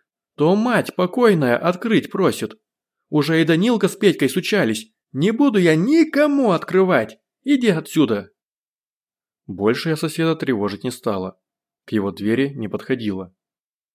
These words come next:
Квартиру Григория Саныча вскрыла полиция пару дней спустя. Мужчину обнаружили мертвым в ванной. Утонул или утопился. А угольный черт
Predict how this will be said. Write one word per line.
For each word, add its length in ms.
Квартиру 440
Григория 420
Саныча 640
вскрыла 320
полиция 480
пару 260
дней 220
спустя. 520
Мужчину 500
обнаружили 600
мертвым 500
в 40
ванной. 420
Утонул 640
или 160
утопился. 680
А 100
угольный 480
черт 400